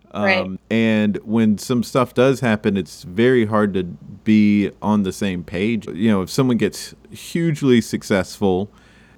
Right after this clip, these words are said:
Speaker 2: if that's what they wanted, they still might get surprised by it. And if it's not what they wanted, then they, there are parts of it that they're really going to hate.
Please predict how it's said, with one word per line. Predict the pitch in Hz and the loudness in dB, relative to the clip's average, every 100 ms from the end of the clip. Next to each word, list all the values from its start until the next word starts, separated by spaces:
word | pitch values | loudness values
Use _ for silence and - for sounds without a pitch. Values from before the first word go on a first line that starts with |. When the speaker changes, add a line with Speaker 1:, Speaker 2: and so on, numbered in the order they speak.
| _ | _
Speaker 2:
if | 117 98 | 0 4
that's | 123 127 | 2 4
what | 139 113 | 0 2
they | 107 | 2
wanted, | 98 101 120 139 117 98 92 - | 2 2 2 2 2 0 -2 -6
they | - 98 107 | -6 0 0
still | - - 151 147 | 0 0 2 2
might | 123 101 92 | 2 0 0
get | 95 82 | -4 -6
surprised | - 85 101 82 67 73 - - | -6 -4 -2 -2 -6 -8 -10 -6
by | 101 87 | -4 -2
it. | 95 | -4
And | 95 | -2
if | 104 - | -4 -4
it's | 104 | -4
not | 110 113 147 | 0 0 0
what | 120 117 | -2 0
they | 107 | 2
wanted, | 95 95 92 92 90 | 2 0 -2 -2 -4
then | 95 | -4
they, | 92 95 95 92 | -2 0 0 0
there | 71 101 | 0 -4
are | |
parts | - 117 113 | 0 0 0
of | 110 | -2
it | 104 - | -4 -4
that | 90 | -4
they're | 95 | -2
really | 101 107 104 104 | 0 2 4 2
going | 101 95 90 | 0 -2 -4
to | 95 95 | -6 -6
hate. | 135 160 110 | -4 -2 -2